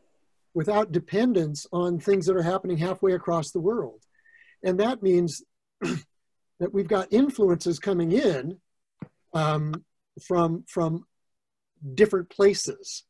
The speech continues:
So those can be societal in-, uh, influences. They can also be religious influences. The fact that, you know, people talk about Jubu's and, and things like that, that there's this, this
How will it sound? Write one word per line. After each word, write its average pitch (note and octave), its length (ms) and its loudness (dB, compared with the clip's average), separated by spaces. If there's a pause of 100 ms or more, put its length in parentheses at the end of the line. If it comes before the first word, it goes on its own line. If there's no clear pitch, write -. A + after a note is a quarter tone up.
(340)
So - 200 -2
those F3 200 2
can F3 140 -2
be E3 100 2
societal G3+ 560 0
in-, F#3+ 160 2 (340)
uh, E3 380 0 (160)
influences. G3+ 540 0
They B3+ 100 0
can B3 140 -2
also C#4 200 -2
be A3 140 0
religious A3+ 420 0
influences. - 800 -8 (840)
The D#3+ 140 -6
fact F#3 340 0
that, F3+ 200 0
you F#3+ 100 2
know, E3+ 100 4
people G3 260 0
talk F3+ 240 0
about E3+ 260 2
Jubu's D#3 720 2 (340)
and, E3 340 0
and F3 260 0
things F#3 200 2
like F#3 260 2
that, A3 280 2
that F3 200 -2
there's F3 280 4
this, E3 220 2
this D#3+ 360 -4